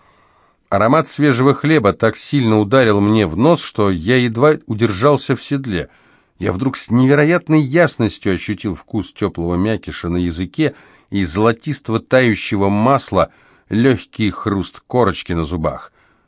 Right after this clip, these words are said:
Стиснув зубы, я поехал дальше. «Позже», — пообещал я своему урчащему желудку, — «позже».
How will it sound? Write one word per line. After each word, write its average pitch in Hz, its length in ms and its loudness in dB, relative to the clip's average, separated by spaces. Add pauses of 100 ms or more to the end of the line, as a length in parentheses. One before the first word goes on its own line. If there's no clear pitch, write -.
(140)
Стиснув 87 640 -8
зубы, 110 540 0
я 87 340 0
поехал 78 680 -6
дальше. 76 560 -14 (1800)
«Позже», — 123 540 0 (160)
пообещал 90 560 0
я 82 80 -4
своему 87 400 -2
урчащему 82 580 -6
желудку, — 80 560 -10 (440)
«позже». 92 920 0